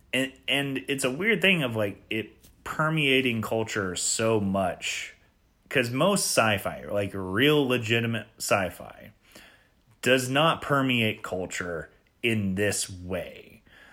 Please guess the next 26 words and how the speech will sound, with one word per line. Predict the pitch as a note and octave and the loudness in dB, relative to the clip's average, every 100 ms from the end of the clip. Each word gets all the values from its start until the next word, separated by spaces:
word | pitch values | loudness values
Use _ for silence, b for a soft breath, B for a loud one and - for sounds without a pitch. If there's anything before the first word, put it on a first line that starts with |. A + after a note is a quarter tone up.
| b b _ | b b _
Um, | G#2+ G2+ F#2 F2 E2+ E2+ _ _ _ _ _ _ _ _ _ _ _ - | -2 0 0 -2 -6 -10 _ _ _ _ _ _ _ _ _ _ _ -8
you | B2 G#2 | -4 -2
know, | F2+ F2 - B B B B _ _ _ - | -2 -4 -8 B B B B _ _ _ -6
uh, | G#2 - | -6 0
like | B2+ A#2+ - | 2 2 4
a | B2+ | 2
Dune, | A#2+ A#2+ A#2 G#2 F2+ E2+ - - _ _ | 4 2 2 0 -4 -6 -10 -14 _ _
eh, | G#2 G#2 B1+ - - _ _ - - _ - | -8 -8 -14 -16 -20 _ _ -20 -20 _ -10
minus | C#3 A2+ G#2+ G2+ - | 2 4 4 2 -2
the | A2+ | -2
new | G#2+ G#2 F#2+ | 0 0 -2
Dune | G2 F#2 F2 E2+ | -2 -4 -6 -8
that | F2+ F2+ | -6 -4
everyone's | F#2 F#2+ F#2 F2+ | -4 -4 -6 -4
seen, | - G#2 F2+ | -2 -2 -2
but, | F#2+ F#2+ | -4 -4
like, | G2+ F#2+ _ | -6 -8 _
really, | B2 C#3+ G2+ F#2 F2+ - - | 2 4 4 0 -6 -10 4
<laughs> | G3 - A#4+ A#4 - - - - - - | 6 6 2 0 -2 -8 -14 -16 -10 0
you | B2+ | 2
know, | G2+ G2 | 2 0
it's | C3+ D3 E3 | -2 0 2
not | E3+ F3 D3+ - C#3 | 4 4 2 -2 0
on | C#3 B2+ G#2+ | 2 2 -2
everyone's | A#2 A#2 G#2+ G#2+ A2+ | -2 -2 -2 -4 -2
radar. | B2 G#2+ F2+ | -2 -2 -4